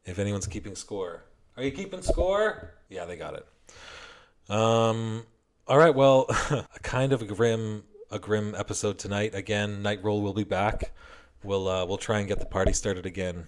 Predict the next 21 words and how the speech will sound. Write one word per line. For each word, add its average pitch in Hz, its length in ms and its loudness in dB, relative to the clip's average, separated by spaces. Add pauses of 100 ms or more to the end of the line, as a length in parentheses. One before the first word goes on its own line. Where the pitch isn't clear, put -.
We'll - 80 -18
try 107 120 -2
and 90 60 -6
get - 100 -6
the - 60 -16
party 87 220 -6
started 87 260 -6
again 87 280 -4
once, 85 420 -8
uh, 80 300 -6 (180)
you 95 80 -8
know, 90 100 -2
we 85 160 -4
have 85 240 -4
fewer 90 300 -6
people, 90 640 -2
uh, 87 180 -6
falling 87 440 -4
off 87 160 -8
of - 140 -20
planes, 113 580 -6